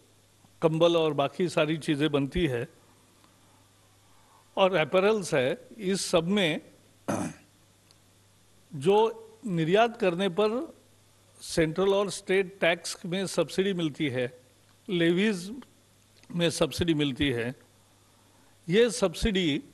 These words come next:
मार्च दो हज़ार बीस तक थी और बाद में वो रॉडटैप में आने वाली है, यानी जिसका पीयूष जी ने पिछली बार उल्लेख किया था,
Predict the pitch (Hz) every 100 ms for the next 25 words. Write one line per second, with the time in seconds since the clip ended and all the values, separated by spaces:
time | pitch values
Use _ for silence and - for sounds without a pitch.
0 | _ - 156 151 160 214 208 - - -
1 | _ _ - 147 135 170 156 185 175 156
2 | 175 - 165 - - - - - _ _
3 | _ _ _ - - - - _ _ _
4 | _ 160 170 156 156 190 202 202 196 214
5 | 294 - - - _ _ _ _ _ _
6 | _ _ 156 139 165 175 - 208 202 -
7 | 196 220 190 151 165 170 160 165 165 185
8 | 180 165 190 240 196 135 151 - 175 180
9 | 175 185 156 175 175 170 135 175 151 156
10 | 147 135 160 - 147 156 123 117 -